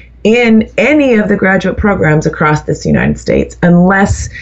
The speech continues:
you go get specialized training in sexuality. It's just not there. And most people don't realize that. But like this young woman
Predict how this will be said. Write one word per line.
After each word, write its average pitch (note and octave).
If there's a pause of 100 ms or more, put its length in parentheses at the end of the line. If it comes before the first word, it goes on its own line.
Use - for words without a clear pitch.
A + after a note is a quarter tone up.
(140)
you G3
go F3
get E3
specialized D3+
training G#3
in E3
sexuality. E3+ (600)
It's -
just D#4+
not E3
there. E4+ (220)
And F3+
most C#4
people E3+
don't A3+
realize A3+
that. - (220)
But -
like F#3+
this F3+ (140)
young E3+
woman G3